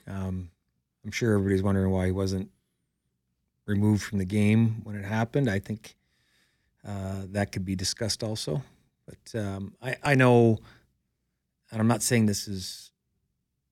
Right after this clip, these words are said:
right. I just know that the officials have a real hard time, you know, ejecting a player. They think that's, it's pretty serious. You know, I think what Pete did was pretty serious.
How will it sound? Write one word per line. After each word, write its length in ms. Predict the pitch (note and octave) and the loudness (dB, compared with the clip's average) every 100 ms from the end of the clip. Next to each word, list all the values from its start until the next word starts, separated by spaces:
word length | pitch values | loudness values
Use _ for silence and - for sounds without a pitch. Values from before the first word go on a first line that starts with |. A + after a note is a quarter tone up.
| _ _ - | _ _ -16
right. 580 | G2 A2 F#2 C3 - - _ _ _ _ _ _ - | -2 0 0 -4 -10 -16 _ _ _ _ _ _ -12
I 40 | |
just 240 | G#2 F#2+ A2+ | -10 -8 -6
know 180 | G2+ | -6
that 160 | G2 G2 | -6 -8
the 120 | G2+ | -12
officials 400 | F#2 G2+ - F#2 | -12 -12 -12 -12
have 180 | F#2+ F2+ | -12 -12
a 180 | F2 F2 _ _ _ _ _ _ _ _ _ | -12 -16 _ _ _ _ _ _ _ _ _
real 200 | A#2 G2 | -2 0
hard 260 | G2+ F2+ | -2 -2
time, 460 | - G2 F#2 F2 F2 _ _ _ _ _ _ _ _ _ _ _ _ _ _ _ _ _ _ _ _ _ _ _ | -4 -4 -2 -4 -6 _ _ _ _ _ _ _ _ _ _ _ _ _ _ _ _ _ _ _ _ _ _ _
you 80 | A#2+ | -4
know, 200 | F#2+ E2+ - | -2 -4 -10
ejecting 500 | G#2+ F2+ G#2 - G2 | -10 0 0 0 -2
a 60 | E2+ | -4
player. 640 | - F#2+ F2+ F2 F2 E2+ _ _ _ | -6 -4 -2 -2 -4 -8 _ _ _
They 120 | G2 | -6
think 240 | F2+ G2 F2+ | -2 -2 -2
that's, 280 | F2 - - _ _ | -6 -8 -14 _ _
it's 180 | G#2+ - | -14 -14
pretty 280 | - G#2+ F2+ | -6 -4 -2
serious. 580 | - G2+ F#2+ F#2 G#2 - _ _ _ _ - | 2 4 4 2 -4 -10 _ _ _ _ -10
You 80 | |
know, 100 | G2+ G#2 | -10 -12
I 60 | _ | _
think 180 | G2 - | -8 -8
what 140 | F#2+ | -2
Pete 200 | A2 G2+ | 0 4
did 180 | G#2 C3 | 4 4
was 260 | C3+ - - _ | 2 0 -8 _
pretty 140 | B2 | -8
serious. 480 | - C3+ D3+ F#2+ | -4 -2 -2 -4